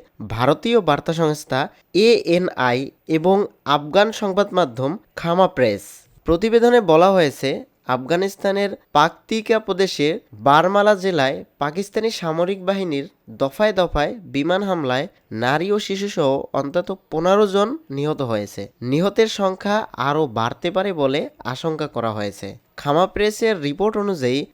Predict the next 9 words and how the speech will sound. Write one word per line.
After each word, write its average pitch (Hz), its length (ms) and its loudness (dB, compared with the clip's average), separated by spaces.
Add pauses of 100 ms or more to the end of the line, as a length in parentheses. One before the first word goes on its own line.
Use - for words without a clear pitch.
পাকতিকা 170 580 0
প্রদেশের 202 500 0 (340)
বারমালা 185 540 4
জেলায় 139 340 2 (340)
লামানসহ 185 600 2 (440)
ষাটটি - 460 -4 (100)
গ্রামে 147 280 4 (160)
লক্ষ্য 143 260 -2 (120)
করে 139 180 2